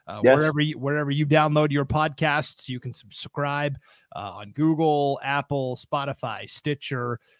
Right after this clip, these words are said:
Speaker 1: Uh, if you have an Android phone like I do, the, uh, preferred app is called Podcast Addict, and you can, uh, that's where I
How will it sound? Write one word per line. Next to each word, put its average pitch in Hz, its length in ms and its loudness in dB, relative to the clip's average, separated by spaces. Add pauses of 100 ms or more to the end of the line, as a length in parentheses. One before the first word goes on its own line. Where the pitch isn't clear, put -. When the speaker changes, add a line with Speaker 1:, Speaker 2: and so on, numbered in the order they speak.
(140)
Speaker 1:
Uh, 98 420 -8
if - 200 -12
you 131 100 -4
have 135 140 0
an 120 80 -6
Android 147 680 2 (140)
phone 156 360 0
like 147 180 0
I 147 180 2
do, 156 280 2 (180)
the, 113 340 -8
uh, 110 180 -8
preferred 131 380 -4
app 139 240 -4
is - 80 -6
called 117 280 -6
Podcast 139 640 -6 (140)
Addict, 190 540 0 (120)
and 120 160 -12
you 117 100 -8
can, 107 300 -12
uh, 104 180 -10
that's 123 220 -6
where 117 140 -6
I 123 260 -4